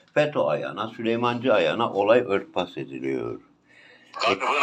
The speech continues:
Speaker 2: afakını sarmış.
Speaker 1: Ve arkasına Alanya'ya gidiyorum bu sefer. Alanya'da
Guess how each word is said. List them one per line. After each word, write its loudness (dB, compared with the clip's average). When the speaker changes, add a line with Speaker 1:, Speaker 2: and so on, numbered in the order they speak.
Speaker 2:
afakını 4
sarmış. 4
Speaker 1:
Ve 4
arkasına 4
Alanya'ya 10
gidiyorum 6
bu -4
sefer. 6
Alanya'da 6